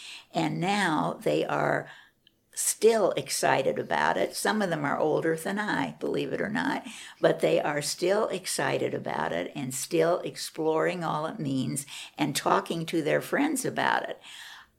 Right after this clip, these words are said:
I was going to give you a list of names, and I'm not gonna do that because a list can be exclusive. But there are people in our church that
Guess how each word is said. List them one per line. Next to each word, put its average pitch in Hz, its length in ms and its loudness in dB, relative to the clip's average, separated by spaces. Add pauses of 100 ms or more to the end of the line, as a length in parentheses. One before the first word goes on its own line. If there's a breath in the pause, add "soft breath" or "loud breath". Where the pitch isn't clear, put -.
(120)
I 185 300 4
was 175 280 4
going 214 340 0
to 202 80 2
give 151 220 2
you 151 220 2
a 135 60 6
list 151 500 0
of 160 140 2
names, 143 540 -2
and 147 120 0
I'm 135 160 0
not 147 240 -2
gonna 131 200 -2
do 139 220 -6
that - 320 -2
because 139 440 -4 (240 loud breath)
a 143 100 2
list 156 480 0
can 135 160 -6
be 131 180 -2
exclusive. - 880 -2 (380 loud breath)
But 156 220 0
there 208 360 4
are 156 420 2
people 160 640 -2
in 143 200 0
our 143 200 -2
church 151 640 0 (360 loud breath)
that 143 420 0